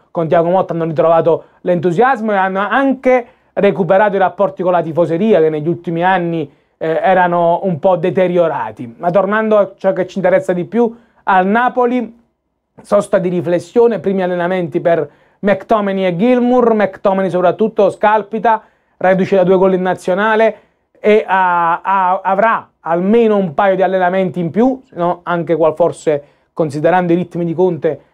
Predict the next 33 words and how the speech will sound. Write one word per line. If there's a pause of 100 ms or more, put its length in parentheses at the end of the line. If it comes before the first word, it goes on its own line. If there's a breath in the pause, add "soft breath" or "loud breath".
(200 soft breath)
anche
un
po'
in
più (280 loud breath)
di,
eh,
Anghissà,
e
prova
a,
a
strappare
spazio,
perché (560 soft breath)
è
difficile
che
Conte
cambi
sistemi
di
gioco
già
a
Cagliari. (320 soft breath)
E
penso
che
sarà
un
processo
lento,